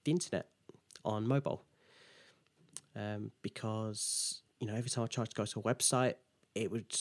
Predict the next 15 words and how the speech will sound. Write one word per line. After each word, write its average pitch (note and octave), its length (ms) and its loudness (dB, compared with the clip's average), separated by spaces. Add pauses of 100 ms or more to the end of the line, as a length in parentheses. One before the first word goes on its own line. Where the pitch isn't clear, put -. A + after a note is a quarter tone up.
divert A2 300 6
me A2+ 100 4
to - 80 -6
the D#3 60 8
App - 160 4
Store F2+ 240 2
and F2+ 80 -4
try G#2 160 -6
and G2+ 100 -6
get - 100 -4
me - 60 -4
to - 120 -8
download G#2 560 0 (340)
some G#2 400 -2 (240)
app, - 120 -8